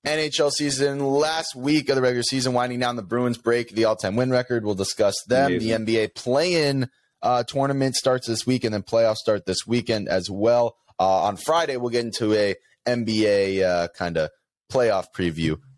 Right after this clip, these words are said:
Speaker 1: Um, but today we'll talk about the play-in games. Um, and then we get into our defensive draft rankings, um, on the N F L draft side, because we have our mock draft one point oh on Friday as well. So it's a jam-packed week, a lot of stuff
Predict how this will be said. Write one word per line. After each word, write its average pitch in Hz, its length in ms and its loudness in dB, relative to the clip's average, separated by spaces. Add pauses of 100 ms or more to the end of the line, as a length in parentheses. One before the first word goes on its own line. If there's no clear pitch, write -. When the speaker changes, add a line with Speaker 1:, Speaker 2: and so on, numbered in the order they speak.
(100)
Speaker 1:
Um, 76 300 -2
but 90 160 -2
today 95 200 0
we'll 92 140 -4
talk 87 200 -2
about 85 180 0
the 78 100 -2
play-in 117 420 -2
games. 92 380 -2 (240)
Um, 92 180 0
and 98 160 -2
then 202 260 0
we 180 120 -4
get 165 280 0
into 151 280 -4
our 139 240 2
defensive 143 760 -2
draft 120 520 0
rankings, 110 680 -2 (460)
um, 90 520 0 (100)
on 92 280 0
the 90 160 0
N 98 120 0
F - 100 -4
L 107 80 0
draft 127 280 0
side, 98 180 0
because 92 260 -6
we 101 100 0
have 98 220 2 (320)
our 117 120 0
mock 120 280 -2
draft 120 520 -2
one 110 200 0
point 107 260 0
oh 107 140 0
on 90 100 -4
Friday 90 420 0
as 80 160 -4
well. 82 160 2
So 170 140 2
it's 262 100 -4
a 185 40 -4
jam-packed 139 520 -2
week, 147 180 -2
a 90 40 0
lot 95 140 2
of 90 60 -8
stuff 139 300 0